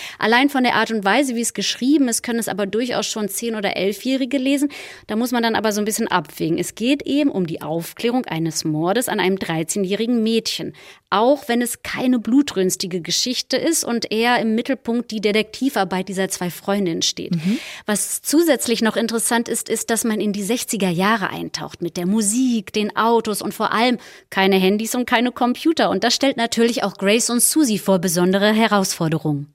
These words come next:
Speaker 2: Absolut. Und ich bin sehr gespannt, wie sie das lösen. Und Wiebke, ich brauche noch mal ganz kurz ein positives Ende zu dieser Geschichte. Fassen sie denn den Täter?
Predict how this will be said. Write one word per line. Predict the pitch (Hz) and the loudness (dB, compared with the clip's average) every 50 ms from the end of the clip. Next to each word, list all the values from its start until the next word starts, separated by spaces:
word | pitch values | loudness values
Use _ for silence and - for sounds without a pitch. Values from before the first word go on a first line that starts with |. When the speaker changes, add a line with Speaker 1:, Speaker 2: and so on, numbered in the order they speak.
| _ - | _ -2
Speaker 2:
Absolut. | 175 190 - - - 190 170 165 180 240 - - - | -2 -2 -2 0 0 2 2 4 2 2 0 -2 -2
Und | 190 185 | 0 0
ich | 185 - - | 0 -2 -2
bin | 185 175 170 | -2 -2 -2
sehr | 156 160 170 214 247 254 | -2 0 0 0 2 2
gespannt, | 240 208 - - 185 196 220 202 - | 0 -2 0 0 0 0 2 2 0
wie | 208 | 0
sie | 180 185 | 2 2
das | 175 175 170 - - | 2 0 0 2 2
lösen. | 185 180 220 240 - 240 233 | 4 4 4 2 0 -2 -2
Und | - - 185 175 185 | -2 -2 -2 0 0
Wiebke, | 240 - - - 214 | 0 -2 -2 -2 -2
ich | - - - | -2 0 0
brauche | 214 202 208 | 0 0 0
noch | 233 - - | -2 0 0
mal | 190 185 | 0 2
ganz | - 208 226 226 - | 2 0 -2 -2 -4
kurz | - 262 247 - | -4 -4 -4 -2
ein | 233 208 | -4 -4
positives | - - 233 208 220 202 - 220 196 196 175 | -2 -2 -2 0 0 -2 -2 -2 0 -2 -2
Ende | - - 196 220 220 | -2 -2 -2 -2 -4
zu | - - 190 | -4 -2 -2
dieser | 175 160 156 170 156 | -2 0 0 0 0
Geschichte. | 165 156 - - 185 180 - 220 233 240 - - - - - | 0 0 0 0 -2 0 0 2 0 0 0 -4 -12 -20 -16
Fassen | - - - 240 262 269 - 285 233 | -12 -2 2 2 2 4 2 2 2
sie | 180 185 160 | 4 4 4
denn | 170 156 156 | 4 2 2
den | 151 151 143 | 2 0 0
Täter? | - - 165 147 147 170 190 233 320 381 | 0 0 0 0 2 2 0 0 0 -4